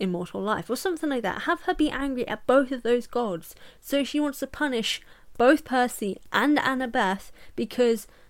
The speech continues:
their parents ruined her life. Sorted.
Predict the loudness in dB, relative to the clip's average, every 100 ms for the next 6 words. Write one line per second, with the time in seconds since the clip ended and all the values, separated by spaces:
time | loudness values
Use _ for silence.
0 | -4 2 2 2 0 2 2 -2 -4 -8
1 | -2 4 4 4 0 0 0 0 0 -4
2 | -6 -12 -18 -20 -20 -20 -20 -20 -20 -20
3 | -20 _ -6 2 4 4 2 -2 -2